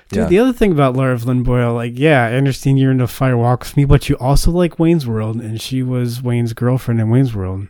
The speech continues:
Speaker 2: Oh, yeah,
Speaker 1: And it
Speaker 2: that's
Speaker 1: goes
Speaker 2: right.
Speaker 1: back to, you
Speaker 2: The
Speaker 1: know,
Speaker 2: bish-, the,
Speaker 1: um,
Speaker 2: the psycho ex-girlfriend, yeah.
Speaker 1: Yeah, the psycho ex-girlfriend. It, it
Speaker 2: Psycho
Speaker 1: goes
Speaker 2: hose
Speaker 1: back
Speaker 2: beast.
Speaker 1: to
Speaker 2: That's what he calls her. <laughs> Psycho hose beast.
Speaker 1: <laughs> Dude,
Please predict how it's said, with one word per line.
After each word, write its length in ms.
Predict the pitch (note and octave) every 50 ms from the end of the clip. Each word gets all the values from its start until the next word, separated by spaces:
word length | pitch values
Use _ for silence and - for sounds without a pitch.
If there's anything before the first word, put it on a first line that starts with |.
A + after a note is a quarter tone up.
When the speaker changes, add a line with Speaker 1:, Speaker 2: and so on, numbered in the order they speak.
| - - - _ _ _ _ _ - _ _ _ _ _ -
Speaker 2:
Oh, 100 | - D2
yeah, 180 | D#2 E2+ E2+ D#2+
Speaker 1:
And 80 | B2+ B2+
it 40 | -
Speaker 2:
that's 80 | -
Speaker 1:
goes 180 | B2+ B2+ A#2+ D#2+
Speaker 2:
right. 80 | D#2
Speaker 1:
back 220 | - A#2+ B2 B2 -
to, 600 | - - - A#2+ A2+ A2+ A2 A2 G#2+ G#2+ G#2 - _ _ _ _
you 80 | - C#3
Speaker 2:
The 60 | B2+
Speaker 1:
know, 100 | B2 A#2
Speaker 2:
bish-, 300 | G#2 F#2+ F2 - - -
the, 120 | - F#2+ F2+
Speaker 1:
um, 180 | E2 G#2+ -
Speaker 2:
the 100 | F2 G2+
psycho 600 | - - G2 F#2+ F#2 - G2+ F2+ F2 E2+ E2+ F#2+ - -
ex-girlfriend, 720 | F2+ F2 - - F2+ E2+ D#2+ - F2 D#2 D#2 D#2 D#2+ E2
yeah. 180 | E2+ E2+ E2+ -
Speaker 1:
Yeah, 200 | C3 B2 C3 D3
the 120 | C3 B2+ A#2+
psycho 340 | - C#3 C#3 B2 - C#3+ C#3+
ex-girlfriend. 420 | B2+ - - D3 E3 E3 D3+ B2+
It, 60 | B2
it 80 | C3 -
Speaker 2:
Psycho 240 | - - C3+ A#2+ A2
Speaker 1:
goes 60 | G#2+
Speaker 2:
hose 140 | G#2+ G2+ G2
Speaker 1:
back 100 | C3+ C3+
Speaker 2:
beast. 160 | F2+ F2 E2+
Speaker 1:
to 160 | D3+ C#3+ - _ _
Speaker 2:
That's 180 | - A2 - -
what 80 | G#2
he 60 | G2+
calls 300 | G2 - - C3 G#2+ G2
her. 60 | G#2 G2+
<laughs> 80 | -
Psycho 380 | - - - A#2 - - A2+ G#2
hose 220 | A2+ A#2+ A2+ A2 G#2
beast. 460 | - - - - - - - - - _
Speaker 1:
<laughs> 40 | _ _ _ - _ _ - _ - - - - _ _ - - - _ _ - - - _ _ _ _ _ _ - - - - - - - - - - - - -
Dude, 320 | G3 G3+ A3+ G#3+ - -